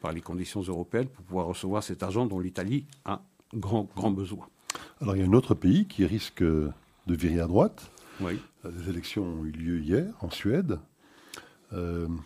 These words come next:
Speaker 2: comme on le disait en introduction, les résultats ne sont pas encore définitifs, mais il semblerait, hein, d'après en tout cas les, les tout derniers résultats qu'on obtient aujourd'hui, que la droite, coalition de droite, un petit peu le même schéma
Speaker 1: Oui.
Speaker 2: que celui que vous venez de décrire pour l'Italie,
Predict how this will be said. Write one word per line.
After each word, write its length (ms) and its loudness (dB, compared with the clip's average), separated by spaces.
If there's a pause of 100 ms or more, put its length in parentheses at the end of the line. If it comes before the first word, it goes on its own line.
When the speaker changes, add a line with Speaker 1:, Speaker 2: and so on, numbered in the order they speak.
Speaker 2:
comme 180 0
on 80 4
le 120 4
disait 240 2
en 100 2
introduction, 680 0
les 120 -2
résultats 380 0
ne 40 2
sont 140 -6
pas 120 -2
encore 200 -4
définitifs, 640 -2
mais 140 4
il 160 -2
semblerait, 580 -2 (300)
hein, 100 -8
d'après 280 -8
en 20 -8
tout 140 -12
cas 160 -2
les, 200 -4 (920)
les 60 -6
tout 140 -6
derniers 380 4
résultats 460 0
qu'on 180 -2
obtient 300 -2
aujourd'hui, 480 0 (1120)
que 500 0
la 140 0
droite, 480 2 (580)
coalition 460 4
de 60 0
droite, 280 2
un 40 -2
petit 160 -8
peu 160 0
le 100 2
même 160 -2
schéma 380 -6 (100)
Speaker 1:
Oui. 160 4 (720)
Speaker 2:
que 100 2
celui 340 2
que 200 -6
vous 100 -2
venez 180 0
de 60 -6
décrire 400 -4
pour 140 -8
l'Italie, 520 0